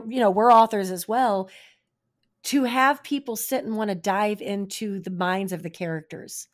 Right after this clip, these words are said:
You know, you wanna find their, their motivation behind certain things, whether it's in the movie or in the T V show. That is brilliant.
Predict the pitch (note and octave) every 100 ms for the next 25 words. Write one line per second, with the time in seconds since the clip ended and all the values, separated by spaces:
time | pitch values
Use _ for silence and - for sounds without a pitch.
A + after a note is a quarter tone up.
0 | _ _ _ _ _ _ - A3+ A3 G#3+
1 | A#3+ A#3 A#3 A3+ A3 G3 F#3+ F#3 F3+ -
2 | _ _ _ _ F#3+ G#3+ G3+ F#3+ F#3+ G3+
3 | G3+ G3+ G#3+ G3+ F#3+ F#3 F#3 F#3 E3+ F#3
4 | F3 G3 F#3 G3+ G3 G#3+ G#3+ G3+ G3+ G3+
5 | G3 F#3+ F#3 F3+ F3 E3+ G3 F3 G#3 A3
6 | G3 E3+ E3 - - _ _ F#3+ _ _
7 | - A3 B3+ F4+ - - - _ _ _
8 | _ _ _ _ _ - B3 A3+ A3 G3+
9 | - - - F#3+ G3 F3+ D#3+ - -